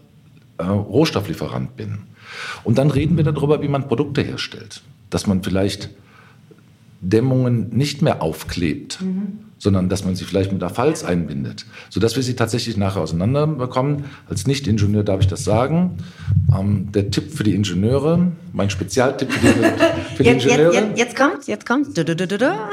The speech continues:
Speaker 2: <laughs> Trommelwirbel.
Speaker 1: Bisschen bei der katholischen Kirche geklaut.
Speaker 2: <laughs>
Speaker 1: Der Spruch heißt, "Was der Mensch verbindet, das soll er auch wieder trennen können."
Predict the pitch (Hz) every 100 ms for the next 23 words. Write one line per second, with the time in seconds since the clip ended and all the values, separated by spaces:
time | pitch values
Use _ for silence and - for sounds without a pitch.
0 | 370 285 285 294 226 - 190 226 240 269
1 | 311 370 - 240 156 - 233 147 165 147
2 | 127 117 135 135 131 113 131 - 110 104
3 | 117 156 226 - 381 - 370 - 330 349
4 | - 349 - - - - - 131 - 156
5 | 143 143 - - 123 - 123 123 156 -
6 | 117 104 131 147 143 - 113 107 120 120
7 | 107 123 107 92 78 64 - 57 53 -